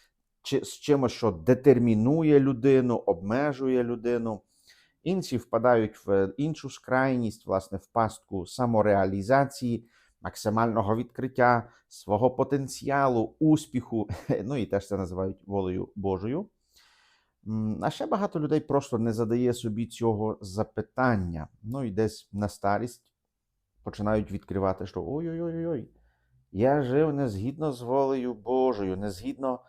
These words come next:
свого покликання, яке Бог для мене передбачив, а згідно покликання батьків, оточення, ем, згідно того, що подумають люди і так далі, і так далі. Ну і здається, що цей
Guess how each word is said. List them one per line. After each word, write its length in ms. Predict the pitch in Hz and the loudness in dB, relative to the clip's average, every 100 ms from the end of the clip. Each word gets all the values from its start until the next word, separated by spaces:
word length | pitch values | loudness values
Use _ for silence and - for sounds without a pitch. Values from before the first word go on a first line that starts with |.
| _ _ _ _ | _ _ _ _
свого 640 | - - 98 127 156 143 | -14 -8 4 6 6 6
покликання, 760 | 143 143 139 139 143 151 143 139 | 2 0 0 2 2 2 0 0
яке 220 | 131 139 | 0 0
Бог 360 | 117 110 147 113 | 0 4 4 4
для 140 | 123 | -2
мене 260 | 127 131 123 | 0 0 0
передбачив, 520 | 127 117 127 123 107 | -2 0 0 0 0
а 180 | 107 110 _ | 0 -2 _
згідно 280 | 107 120 | -12 -10
покликання 500 | 101 - 117 - 113 | -10 -8 -8 -6 -6
батьків, 640 | 104 107 - _ 143 147 135 _ _ _ - | -4 -6 -8 _ -2 -2 -4 _ _ _ -6
оточення, 1080 | 101 - 131 139 139 131 127 131 127 123 123 _ _ _ _ | -6 2 4 4 2 -2 0 2 2 0 -4 _ _ _ _
ем, 420 | - 101 98 95 92 | -4 -2 -2 -4 -4
згідно 300 | 98 123 127 | -4 -4 2
того, 220 | 131 123 | 4 4
що 160 | - | 2
подумають 680 | 123 120 127 127 123 120 - | -6 -2 0 0 0 -2 -2
люди 800 | 110 120 143 160 156 131 131 101 | -2 4 6 6 4 4 2 0
і 100 | 120 | -4
так 240 | 131 117 107 | -6 -6 -4
далі, 200 | 120 104 | -6 -6
і 40 | |
так 180 | 110 95 | -12 -6
далі. 280 | 107 90 92 | -4 -4 -6
Ну 80 | 120 | -8
і 200 | 104 90 | -8 -10
здається, 440 | 85 104 117 113 | -8 -6 -6 -6
що 140 | 98 98 | -14 -14
цей 340 | - 110 101 | -4 -2 -2